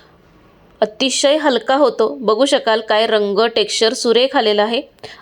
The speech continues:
अशाच पद्धतीने सर्व वाट्यांमधला ढोकळा आपल्याला इथे काढून घ्यायचा आहे. बघू शकाल मस्त सुरेख जाळी आलेली आहे. दुसरा पण ढोकळा इथे काढून दाखवलेला आहे तुम्हाला, बघू शकाल इथे तुम्ही.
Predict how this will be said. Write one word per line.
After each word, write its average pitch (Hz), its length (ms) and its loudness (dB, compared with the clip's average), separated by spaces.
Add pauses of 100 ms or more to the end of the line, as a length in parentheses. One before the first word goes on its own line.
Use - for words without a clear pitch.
अशाच 311 320 0
पद्धतीने 294 600 0
सर्व 254 400 2
वाट्यांमधला 240 720 0
ढोकळा 226 360 2
आपल्याला 202 380 2
इथे 262 280 0
काढून 190 380 -2
घ्यायचा 190 300 2
आहे. 262 80 2
बघू 214 240 2
शकाल 262 300 2 (680)
मस्त 214 300 0
सुरेख 240 580 0
जाळी 247 320 2
आलेली 214 340 2
आहे. 247 260 0
दुसरा 220 380 0
पण 269 180 0
ढोकळा 226 260 2
इथे 220 480 0
काढून 220 300 0
दाखवलेला 240 500 2
आहे 226 120 0
तुम्हाला, 214 340 0
बघू 214 240 0
शकाल 226 320 0
इथे 226 220 -4
तुम्ही. 277 180 0